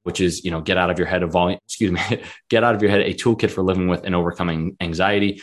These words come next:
I throw a lot of different strategies at the reader in hopes of allowing them to build their own quote unquote anxiety toolkit or mental health toolkit,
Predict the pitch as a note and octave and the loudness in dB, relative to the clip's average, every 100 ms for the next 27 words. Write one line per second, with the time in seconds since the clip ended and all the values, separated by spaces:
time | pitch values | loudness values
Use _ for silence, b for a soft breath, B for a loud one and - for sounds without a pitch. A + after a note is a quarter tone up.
0 | B F#2 F2+ C3 A#2 G2 G2 G#2 G2 F#2 | B -6 2 2 2 2 4 4 2 0
1 | F#2 F2 F2+ E2+ D#2+ E2+ - G2 - E2 | -4 -4 -2 -2 -2 -6 -2 -2 -2 0
2 | F2 F2 F2 F2 - C#3 - B B B | 0 0 -2 0 0 0 -6 B B B
3 | G2 F#2 F2+ G#2 G#2+ G2 F#2 F#2 D#2 G#2 | -4 0 2 2 2 0 0 -6 0 2
4 | G2+ F#2 F2 F2+ F2 E2 G2+ F#2 F2 G2 | 2 2 2 2 0 -2 0 0 0 0
5 | F#2 - F2+ E2 F2+ F2+ F2 - G2+ F#2+ | 0 0 -4 0 0 0 -2 -2 -2 -2
6 | - F#2 F2 E2 F2+ E2+ F2+ F2 - F#2+ | -2 -4 -2 -4 -4 -2 -2 -4 -2 -2
7 | E2+ F2 | 0 -2